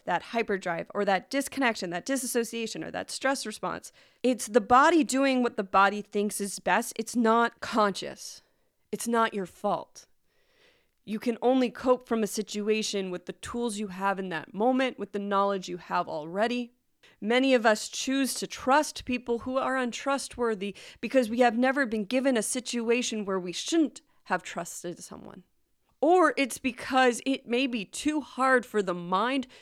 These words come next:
to go to that other place, that those people are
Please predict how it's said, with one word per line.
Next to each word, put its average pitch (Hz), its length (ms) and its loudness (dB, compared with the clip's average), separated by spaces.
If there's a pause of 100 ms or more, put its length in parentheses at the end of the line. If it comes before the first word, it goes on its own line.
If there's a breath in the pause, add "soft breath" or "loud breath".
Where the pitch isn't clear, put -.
to - 80 -8
go 240 220 10
to 240 100 8
that 196 240 6
other 202 260 2
place, 330 520 -4 (500)
that 233 180 0
those 247 220 4
people 233 520 2 (200)
are 196 180 2